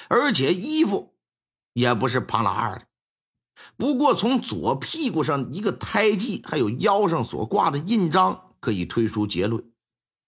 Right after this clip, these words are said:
死者不是别人，正是自己的弟弟庞芒。哎呀，这不是杀错人了吗？对此，这庞老大是痛哭不止，伤心欲绝呀。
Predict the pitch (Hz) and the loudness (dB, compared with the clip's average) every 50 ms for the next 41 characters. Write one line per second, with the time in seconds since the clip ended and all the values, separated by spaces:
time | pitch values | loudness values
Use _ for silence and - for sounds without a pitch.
0 | _ - - - - - 139 180 160 135 82 85 113 95 - 127 175 - 131 120 | _ -14 -10 -10 -6 -2 -2 -2 -2 -2 -2 -4 -4 -2 -2 -2 -2 0 0 -2
1 | 123 127 - - 104 123 139 135 185 185 - - 110 123 120 156 - - - - | 0 -2 0 0 0 -2 0 -2 -2 -2 -2 -2 -2 -2 -2 -2 -4 -4 -4 -4
2 | 117 123 170 143 113 117 117 - - - - - - - - - - _ _ _ | -4 -2 -4 -2 -2 -4 -4 -2 -4 -4 -4 -2 -4 -4 -4 -8 -14 _ _ _
3 | _ _ _ _ _ _ _ _ _ _ _ _ _ _ _ _ _ _ _ _ | _ _ _ _ _ _ _ _ _ _ _ _ _ _ _ _ _ _ _ _
4 | _ - 466 453 381 - - - 349 330 - 196 139 - 156 - - 160 151 170 | _ 0 2 4 4 4 4 4 2 4 4 2 0 0 2 2 2 2 2 0
5 | 143 120 123 131 147 160 131 - - - _ _ _ _ _ _ _ _ _ _ | 0 0 0 -2 -2 -4 -6 -8 -12 -20 _ _ _ _ _ _ _ _ _ _
6 | _ - - - - _ 202 208 185 165 131 - - 90 90 120 127 127 - - | _ -20 -20 -20 -10 _ 2 2 4 4 2 -2 -4 -4 -2 -2 -2 -4 -2 -4
7 | - 180 196 170 - - 127 180 180 175 143 127 - 131 120 - - 254 247 214 | -2 -2 0 0 0 0 0 0 2 2 0 0 0 -2 -6 -2 0 0 2 2
8 | 185 156 - - 202 214 185 185 190 180 - - - - 117 123 117 - - - | 0 0 0 -2 -2 0 0 0 0 -2 -2 -2 -4 -4 -2 -4 -4 -4 -2 0
9 | - - 196 196 196 175 - - 180 190 190 190 190 185 180 160 147 139 - 175 | 0 2 2 0 -2 -2 -2 -2 -2 0 0 -2 -2 -2 -2 -2 -4 -4 -2 -2
10 | 180 - - - - | -2 0 -2 -4 -8